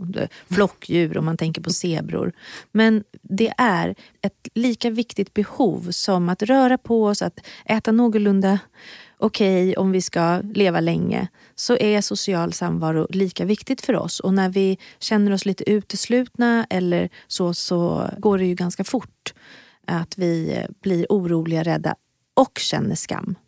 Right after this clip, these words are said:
Därför att vad säger det här då om mig? Och vi vill ju inte visa upp det fula för andra människor.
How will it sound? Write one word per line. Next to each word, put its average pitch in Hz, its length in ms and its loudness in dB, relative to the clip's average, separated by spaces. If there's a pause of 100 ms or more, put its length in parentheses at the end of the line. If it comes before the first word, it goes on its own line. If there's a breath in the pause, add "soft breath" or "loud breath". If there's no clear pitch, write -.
Därför 175 300 2
att - 140 -8
vad 170 280 0
säger 165 320 -2
det 170 60 -2
här 156 160 -4
då 170 220 -4
om 170 220 0
mig? 185 240 0 (180 loud breath)
Och - 240 -4
vi 214 80 2
vill 254 180 0
ju 311 100 4
inte 233 200 -2
visa 165 300 0
upp - 280 -6
det 156 60 -6
fula - 580 -4 (720 soft breath)
för 156 360 2
andra 160 340 -2
människor. - 500 -4